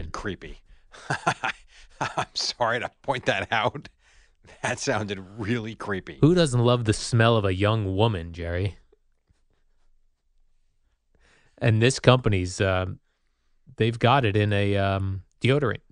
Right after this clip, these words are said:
Speaker 2: See it? I
Speaker 1: Dioko.
Speaker 2: can see it now. <laughs> As always, New York, stay classy. Who doesn't love this? <laughs>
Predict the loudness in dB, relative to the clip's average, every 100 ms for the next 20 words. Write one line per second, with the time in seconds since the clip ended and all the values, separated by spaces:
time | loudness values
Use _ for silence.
0 | -4 2 4 4 2 0 0 -4 -8 -10
1 | -8 -8 -8 -8 -16 _ _ -12 -8 -2
2 | -2 -2 -4 -6 -8 -6 -6 -8 -8 -8
3 | -4 -6 -6 -10 -18 _ _ 0 2 0
4 | -2 -2 -2 -2 -4 -6 -6 -10